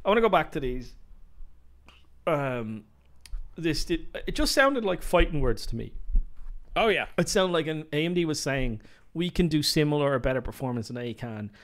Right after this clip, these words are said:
Speaker 1: and they're gonna have to go higher in, par-, in, in power to compete with us." That's what it sounded like,
Speaker 2: Right.
Speaker 1: like, like he was saying. Now,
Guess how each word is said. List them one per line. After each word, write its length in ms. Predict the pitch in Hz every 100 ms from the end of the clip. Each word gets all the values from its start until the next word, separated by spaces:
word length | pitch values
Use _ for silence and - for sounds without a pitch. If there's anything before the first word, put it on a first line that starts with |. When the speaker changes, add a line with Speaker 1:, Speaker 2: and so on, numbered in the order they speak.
| - _
Speaker 1:
and 120 | 135 135
they're 120 | 135
gonna 140 | 123
have 160 | 123 113
to 60 |
go 100 | 127
higher 300 | 110 117 113
in, 60 | 107
par-, 180 | - 117
in, 220 | 113 110 -
in 80 | 110
power 320 | 123 117 107
to 100 | 117
compete 280 | 110 107 107
with 100 | -
us." 160 | - -
That's 220 | 143 160
what 80 | 170
it 60 |
sounded 380 | 165 143 127 110
like, 180 | 95 85
Speaker 2:
Right. 140 | -
Speaker 1:
like, 140 | 120 117
like 280 | 92 110 110
he 60 | 120
was 120 | 107
saying. 340 | 123 104 98 - - - - - - - - - - - 190
Now, 300 | 185 180